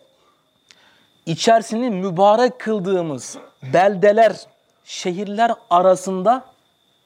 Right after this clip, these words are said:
bakın, onlarla yani Sebe kavmi, Yemen'le içerisini mübarek kıldığımız beldeler, şehirler. Yani nedir bu? Şam. Bu ifade Kur'an'ın başka yerlerinden de geçer.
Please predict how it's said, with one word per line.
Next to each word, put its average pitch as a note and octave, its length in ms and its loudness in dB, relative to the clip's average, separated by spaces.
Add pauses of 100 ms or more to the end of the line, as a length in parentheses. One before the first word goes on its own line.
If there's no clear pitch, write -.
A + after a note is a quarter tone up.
(240)
bakın, C#3 280 -12 (1600)
onlarla F3+ 420 2
yani A3 180 0
Sebe G3+ 280 2
kavmi, F#3 360 -4
Yemen'le F3+ 560 0 (640)
içerisini G#3 520 -2
mübarek G3 540 2
kıldığımız F#3 640 -4
beldeler, C3+ 580 -4 (140)
şehirler. C#3+ 420 -4
Yani E3 280 0
nedir F3+ 200 -2
bu? G3+ 200 -10 (1500)
Şam. - 320 -4 (840)
Bu G3 100 -4
ifade F3+ 340 0
Kur'an'ın F#3+ 320 -2
başka F3+ 220 0
yerlerinden F#3+ 260 -6
de F#3 40 -4
geçer. E3 320 -8